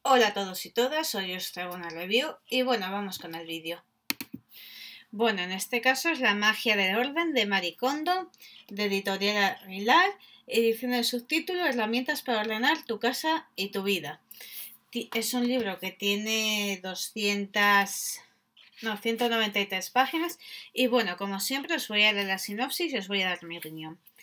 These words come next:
Dice, Marie Kondo, la experta en organización japonesa, te ayudará de una vez por todas a organizar cada una de las habitaciones de tu casa, de tu lugar de trabajo, desde librerías hasta cajones, armarios y escritorios,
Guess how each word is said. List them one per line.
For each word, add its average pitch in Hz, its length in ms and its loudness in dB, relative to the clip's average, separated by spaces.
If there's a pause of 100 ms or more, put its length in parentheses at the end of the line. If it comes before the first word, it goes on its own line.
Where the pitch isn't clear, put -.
(460)
Dice, 202 300 -4
Marie 254 320 4
Kondo, 349 380 2
la 233 100 2
experta 240 380 -2
en 302 80 0
organización 240 680 0
japonesa, 233 640 -4 (420)
te 240 60 4
ayudará 226 560 4
de 311 80 -2
una 285 180 0
vez 262 140 -2
por 233 220 -4
todas 320 320 -2
a 254 40 -2
organizar 208 540 -2
cada 220 240 2
una 226 160 -2
de 226 80 2
las 208 180 -2
habitaciones 202 600 -4
de 226 80 -4
tu 175 120 -8
casa, - 380 -8 (200)
de 202 120 -4
tu 202 100 -6
lugar 190 300 0
de 269 100 2
trabajo, 196 540 0 (480)
desde 226 340 6
librerías 226 540 2
hasta 247 260 -2
cajones, 190 580 -4
armarios 277 440 -2
y 247 60 0
escritorios, 196 680 -6